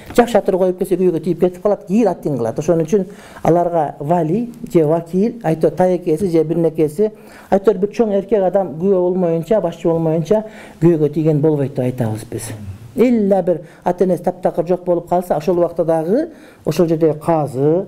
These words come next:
же муфтий же бир эң авторитеттүү молдолордун бирөө ошондордо туруш керек. Мисалы үчүн мен өзүм көп жетим кыздарга агалык кылып, аталык кылып мен никеге туруп берем. Арызданса мага келишет. Мен айтам, сени сурап отурган менмин.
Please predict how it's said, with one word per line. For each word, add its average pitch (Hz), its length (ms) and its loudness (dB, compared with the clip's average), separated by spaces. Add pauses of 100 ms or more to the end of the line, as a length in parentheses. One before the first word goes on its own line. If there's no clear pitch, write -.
же 151 160 2
муфтий 170 640 0
же 160 140 2
бир 156 180 -2 (240)
эң 170 220 2
авторитеттүү 160 500 -2
молдолордун 151 580 0
бирөө 175 440 2
ошондордо 143 380 -6
туруш 156 340 -2
керек. 147 180 -2
Мисалы 170 300 2
үчүн 180 100 -6
мен 180 160 2
өзүм 185 220 0 (320)
көп 247 200 4
жетим 175 320 0
кыздарга 165 440 0
агалык 143 340 -2
кылып, 202 320 0
аталык 139 380 -2
кылып 180 240 0
мен 143 160 0
никеге 143 260 2
туруп 127 280 -2
берем. 107 240 -2 (500)
Арызданса 208 480 0
мага 165 240 -2
келишет. 123 380 -4 (600)
Мен 196 120 4
айтам, 160 360 0
сени 190 220 0
сурап 185 320 0
отурган 185 260 0
менмин. 120 400 0